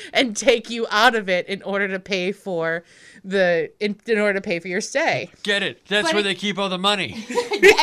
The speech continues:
Speaker 3: exactly. They're stashing it under the mattress. But it can really feel that way because there's so many things out there that put your home at risk. And then you, again, lovely Google world, it's wonderful for so many things. But if it,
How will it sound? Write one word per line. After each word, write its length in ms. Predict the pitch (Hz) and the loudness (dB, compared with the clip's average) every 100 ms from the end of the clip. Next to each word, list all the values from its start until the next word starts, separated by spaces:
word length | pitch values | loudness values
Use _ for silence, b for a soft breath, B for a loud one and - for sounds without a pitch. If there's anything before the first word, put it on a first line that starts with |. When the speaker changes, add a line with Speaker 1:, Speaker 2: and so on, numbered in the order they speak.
| 453 | 8
Speaker 3:
exactly. 420 | 302 320 403 349 | 8 6 6 2
They're 120 | 381 | -2
stashing 480 | 415 415 440 440 392 | -2 2 2 2 -4
it 60 | 392 | -8
under 140 | 392 | -10
the 100 | - | -8
mattress. 260 | 339 349 277 | -6 -6 -6
But 160 | 359 - | -4 -4
it 120 | 339 | -4
can 160 | 359 294 | -10 -10
really 200 | 359 392 | -10 -12
feel 280 | - 349 494 | -12 -10 -8
that 160 | 233 | -8
way 220 | 175 156 170 | -10 -14 -14
because 540 | 247 247 277 269 226 b b b b | -18 -16 -16 -14 -18 b b b b
there's 180 | 294 285 | -16 -12
so 100 | 320 | -10
many 140 | 294 | -10
things 300 | 285 254 233 | -12 -14 -12
out 240 | 233 381 - | -12 -12 -10
there 200 | 185 175 | -10 -8
that 180 | 185 - | -10 -8
put 160 | - | -10
your 80 | 339 | -8
home 240 | 175 214 190 | -10 -8 -10
at 100 | - | -8
risk. 400 | 196 - - - b b - | -10 -10 -18 -20 b b -12
And 160 | 196 | -8
then 160 | 220 233 | -8 -8
you, 140 | 220 | -10
again, 320 | 202 190 139 170 _ - | -10 -12 -12 -14 _ -12
lovely 260 | 170 170 | -10 -8
Google 320 | 202 247 196 160 | -10 -10 -12 -10
world, 260 | 156 147 | -10 -10
it's 120 | 160 | -14
wonderful 480 | 160 185 214 233 226 | -12 -10 -8 -10 -12
for 100 | 214 | -14
so 180 | 214 214 | -12 -10
many 220 | 208 190 | -10 -10
things. 400 | - 160 143 - - b b b b | -12 -14 -14 -18 -20 b b b b
But 480 | 185 233 165 - - _ _ - | -4 -2 -2 -8 -18 _ _ -10
if 160 | 226 - | -10 -8
it, 180 | 214 202 | -8 -8